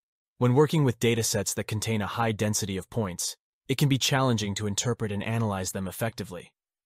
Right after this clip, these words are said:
Point clustering helps overcome this challenge by grouping nearby points into clusters. If there is a high density of points, it will cluster your data proportionally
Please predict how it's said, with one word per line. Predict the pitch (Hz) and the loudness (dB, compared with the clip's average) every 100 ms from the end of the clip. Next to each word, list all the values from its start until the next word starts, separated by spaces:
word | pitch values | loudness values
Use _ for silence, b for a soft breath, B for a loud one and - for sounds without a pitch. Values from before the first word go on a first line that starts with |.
| _ _ _ - | _ _ _ -2
Point | 147 156 | 0 0
clustering | - 117 - 110 104 | 0 -2 -2 -2 -2
helps | 113 104 | -2 -2
overcome | 117 104 101 127 117 | -2 -2 -2 0 0
this | 98 - | 0 -4
challenge | 107 92 92 - | -6 -6 -8 -6
by | 107 | -6
grouping | 98 120 117 110 | -2 -2 0 0
nearby | 104 113 107 104 | 2 0 0 -2
points | - 123 101 - | -2 -4 -2 -4
into | 95 | -6
clusters. | 98 113 104 - 78 - - _ _ _ _ _ _ | -6 -4 -4 -6 -8 -10 -12 _ _ _ _ _ _
If | 131 - | -6 0
there | 127 | 2
is | 117 | 2
a | 104 | 0
high | - 127 127 | -2 -2 0
density | 117 117 - 101 92 | 0 0 -2 -4 -6
of | - | -6
points, | 123 98 87 - - _ _ | -4 -4 -4 -8 -8 _ _
it | - | -4
will | 120 | -4
cluster | - 147 135 135 | -2 0 0 0
your | 110 | 0
data | 101 113 104 | 0 0 0
proportionally | - 98 - 131 - 95 76 | -4 -6 -2 -2 -2 -8 -10